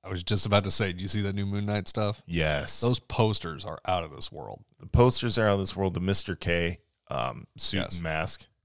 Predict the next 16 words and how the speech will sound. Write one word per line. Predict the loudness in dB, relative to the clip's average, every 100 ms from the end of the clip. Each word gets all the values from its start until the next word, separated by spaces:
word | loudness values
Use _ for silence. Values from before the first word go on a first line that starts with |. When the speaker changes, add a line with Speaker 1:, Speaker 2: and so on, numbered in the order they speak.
| _
Speaker 2:
looks | -8 -2
so | 2 4 2 -4
cool. | -6 -4 -4 -6 -12 -20 _ _ -4
Uh, | 0 0 -2
today, | -4 0 2
Marvel | 2 0 0 0 0 -2 -6 -12 _ _
released | -8 -4 -2 -2 -4
kind | -4
of | -6
a |
closer | -6 -4 -2 -2
look | -2 -2 -2 -6 _ -6
at | -4 -4 _
the, | -14 -10 -8 -10 -14 _ _ _ _
the | 0
show. | 0 4 4 4 -2